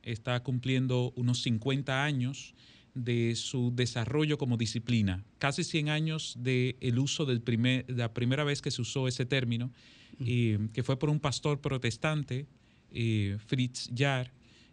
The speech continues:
Speaker 1: en Alemania,
Speaker 2: Ujú.
Speaker 1: que quería, eh, indicar que se necesitaba una nueva ética que velara por la vida.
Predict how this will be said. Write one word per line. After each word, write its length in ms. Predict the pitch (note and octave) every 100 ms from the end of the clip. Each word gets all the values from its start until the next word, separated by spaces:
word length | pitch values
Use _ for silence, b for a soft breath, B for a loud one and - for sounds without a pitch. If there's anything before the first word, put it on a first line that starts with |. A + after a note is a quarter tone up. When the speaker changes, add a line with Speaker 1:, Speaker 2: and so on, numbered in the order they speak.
| -
Speaker 1:
en 120 | A2+
Alemania, 540 | A2+ A#2 C#3+ C#3+ A#2+ D3
Speaker 2:
Ujú. 80 | - _ - -
Speaker 1:
que 400 | - C#3 C#3+ - - _ -
quería, 580 | - C3 D#3 F3+ F3+ F#3+ - -
eh, 300 | C#3 C3+ B2
indicar 540 | D3+ E3 E3+ D#3 B2+ C3 b b b b _
que 120 | D#3
se 140 | C3 D3
necesitaba 720 | C3+ C#3 C#3 D#3 F3 F#3 -
una 420 | D#3+ F3+ F3 F3 -
nueva 480 | D3 D#3+ F#3 E3+ C3+
ética 500 | C3 B2+ A#2+ A#2+ C3 - - -
que 320 | - C#3 C3+
velara 600 | B2+ C3+ B2+ C#3 D#3+ E3+
por 260 | E3 C#3 B2
la 140 | A2
vida. 340 | G#2+ G#2+ F#2+